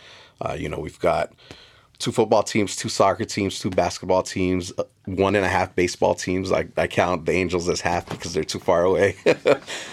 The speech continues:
And they're all good. And I think, um,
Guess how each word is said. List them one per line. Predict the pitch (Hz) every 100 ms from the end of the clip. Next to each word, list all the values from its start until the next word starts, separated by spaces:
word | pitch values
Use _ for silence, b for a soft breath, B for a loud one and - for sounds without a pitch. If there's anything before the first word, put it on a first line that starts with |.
| B
And | 139 120 117
they're | 113 110
all | 120
good. | 110 107 135 117 120 117
And | 104 92
I |
think, | 95 - 95 92 -
um, | 87 87 85 85 85 50